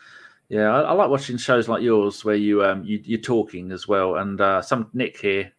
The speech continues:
our Nick, uh, watch him sometimes, but only just to give him grief about this. He plays things like Resident Evil and, and all those other shitty games like that that I don't like. Like, I was watching him last night. He was, uh, playing, um, The Two of Us or something with him and somebody else.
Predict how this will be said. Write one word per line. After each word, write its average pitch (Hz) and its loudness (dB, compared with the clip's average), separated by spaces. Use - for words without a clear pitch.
our 104 2
Nick, 98 -4
uh, 101 0
watch 110 2
him 98 -2
sometimes, 92 -4
but 85 -4
only 101 -2
just - -14
to - -18
give 95 -10
him 98 -8
grief 95 -4
about 95 -4
this. 82 -8
He 110 -8
plays 104 -2
things 101 -6
like 92 -6
Resident 92 -6
Evil 92 -4
and, 90 -6
and 92 -8
all 98 0
those 92 -4
other 92 -2
shitty - -8
games 90 -6
like 90 -6
that 85 -4
that 82 -4
I 87 -4
don't 90 -2
like. 90 2
Like, 90 4
I 98 6
was 107 2
watching - -4
him 95 -4
last 92 2
night. 85 -2
He 87 -2
was, 90 -6
uh, 87 0
playing, 90 -4
um, 87 0
The - -20
Two 110 4
of 90 6
Us 90 0
or 87 -2
something 92 -4
with 87 -4
him 95 -4
and 90 -6
somebody 98 0
else. 104 0